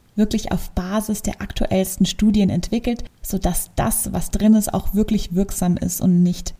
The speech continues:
einfach komplett verpufft. Ganz neu hat My Bags jetzt noch eine weitere Sorte von Probiotika rausgebracht, die speziell bei Hautproblemen helfen sollen. Und zwar die sogenannten Derma Bags.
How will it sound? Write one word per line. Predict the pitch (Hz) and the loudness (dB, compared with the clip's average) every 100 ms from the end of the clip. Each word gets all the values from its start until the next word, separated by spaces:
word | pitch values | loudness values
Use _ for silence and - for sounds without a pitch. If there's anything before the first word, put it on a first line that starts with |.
| _ | _
einfach | - 185 185 - | 0 2 2 2
komplett | - 185 180 175 | 6 8 8 4
verpufft. | 165 - - - - - _ _ _ - | -2 -2 -4 -6 -12 -18 _ _ _ -2
Ganz | 196 202 190 | 4 6 8
neu | 175 226 311 | 8 6 2
hat | 294 233 | 2 4
My | 226 233 | 4 2
Bags | 233 - | 0 0
jetzt | 196 - | -2 0
noch | 175 | -2
eine | - 175 170 160 | 0 2 2 0
weitere | - 269 294 294 | -2 0 0 0
Sorte | 285 247 262 262 | 0 0 0 0
von | - 240 | 2 2
Probiotika | - 233 220 233 254 233 | 2 0 0 0 -2 -4
rausgebracht, | 220 214 220 - 208 208 - - - - - - | -4 -2 -2 -4 -4 -2 -2 -2 -6 -16 -8 2
die | 208 | 4
speziell | 202 - 214 - - 226 277 285 | 6 4 2 -2 -2 2 2 2
bei | 220 220 | 2 0
Hautproblemen | - 226 226 175 170 160 160 | 0 0 2 2 2 0 -4
helfen | 156 160 - 165 | -6 -6 -6 -6
sollen. | - - - _ _ _ - | -4 -6 -6 _ _ _ 4
Und | 247 262 | 6 6
zwar | - 180 202 214 | 2 0 0 2
die | 208 202 | 4 2
sogenannten | 196 190 185 180 196 190 180 - | 2 4 4 4 4 6 6 4
Derma | 180 180 185 156 | 2 6 6 6
Bags. | - - 50 - - | 0 -4 -6 -8 -8